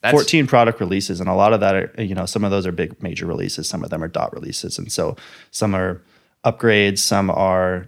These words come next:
Speaker 2: new products themselves and new platforms themselves as well. So it's been, in the past four to five years, to have that many product releases is, is pretty crazy.
Speaker 1: We're gonna talk more about Rubrik and how your team is structured and some of the specific initiatives that you're working on in just a second.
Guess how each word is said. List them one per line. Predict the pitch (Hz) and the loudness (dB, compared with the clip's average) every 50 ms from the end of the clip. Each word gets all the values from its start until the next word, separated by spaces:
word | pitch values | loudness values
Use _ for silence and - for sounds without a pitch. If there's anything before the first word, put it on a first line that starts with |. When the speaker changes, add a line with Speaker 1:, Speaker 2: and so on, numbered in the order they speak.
| - _ | -12 _
Speaker 2:
new | 110 104 101 110 | -8 -4 -4 -4
products | 104 - 107 98 92 95 - - | -2 0 0 2 2 0 -2 -4
themselves | 101 92 90 - - 98 101 127 156 165 156 - | -4 -4 -2 0 2 4 4 4 4 2 -2 -4
and | - - 110 98 95 95 92 90 87 | -4 -2 -2 -2 0 0 -2 -2 -2
new | 98 101 | -2 -2
platforms | - - 92 90 - - 80 62 53 - - | 0 0 0 0 0 -2 -6 -6 -6 -6 -6
themselves | - - - - - 50 - - | -6 -6 -6 -4 -4 -4 -4 -6
as | - - - | -8 -8 -4
well. | - 71 76 - | -2 -2 -2 -2
So | - - 113 98 | -2 -2 -2 -2
it's | - - | -2 -2
been, | - - 120 117 110 107 104 107 - - - _ _ - | -2 0 2 2 2 2 0 -2 -6 -14 -20 _ _ -6
in | - 107 | -4 -2
the | 107 107 | -2 0
past | - 110 104 101 - - | 2 2 2 2 2 0
four | - 113 107 | 0 0 2
to | 101 | 2
five | - 98 98 90 | 2 0 0 0
years, | 95 95 95 | 0 -2 -2
to | - 98 | -2 -2
have | 95 92 | -2 0
that | 90 90 - | 0 -2 -2
many | 98 90 90 | -4 -6 -6
product | 90 - 92 92 95 98 - | -4 -2 -2 -2 -2 -2 -2
releases | 113 107 117 - - 98 92 | -2 -2 -2 -4 -6 -8 -8
is, | 90 87 - - - - | -10 -12 -14 -14 -14 -12
is | 90 - | -12 -10
pretty | - - 123 - | -8 -8 -8 -8
crazy. | - - - - - - - - _ _ _ _ _ _ | -8 -10 -10 -10 -10 -12 -14 -14 _ _ _ _ _ _
Speaker 1:
We're | - 131 151 | -2 0 2
gonna | 160 185 175 | 2 2 2
talk | 165 - 196 156 139 143 | 2 2 2 2 2 2
more | 135 135 131 120 | 2 2 2 4
about | 113 120 107 95 92 - - | 4 4 4 2 2 0 -2
Rubrik | 135 139 139 120 131 127 123 123 120 - | -4 -2 -2 0 0 0 0 -2 -4 -6
and | 117 104 101 104 101 95 - | -6 -4 -4 -4 -6 -6 -6
how | - 95 | -6 -4
your | 98 107 | -4 -4
team | - - 190 156 151 | -4 -2 -2 -2 -2
is | 143 - | -2 -4
structured | - - 139 127 - - - 127 117 | 0 2 2 2 2 0 -2 -2 0
and | 113 110 | -2 -2
some | - 110 110 | -2 -2 -2
of | 107 | -2
the | 104 104 | -4 -4
specific | - - 110 104 - 110 - 110 - | -6 -8 -6 -4 -4 -4 -4 -4 -4
initiatives | 101 104 110 113 - - 104 107 95 | -2 -2 -2 -2 -2 -2 -2 -2 -2
that | 101 104 95 - | -2 -4 -6 -6
you're | 101 98 | -4 -2
working | 104 117 110 - 110 101 95 | -2 -2 -2 -2 -2 -2 -2
on | 95 90 | -2 -4
in | 90 104 | -4 -2
just | - 120 113 110 - | -2 0 -2 -2 -2
a | 107 101 | -6 -4
second. | - - 120 113 104 - 98 - | -2 0 0 0 0 -2 -8 -10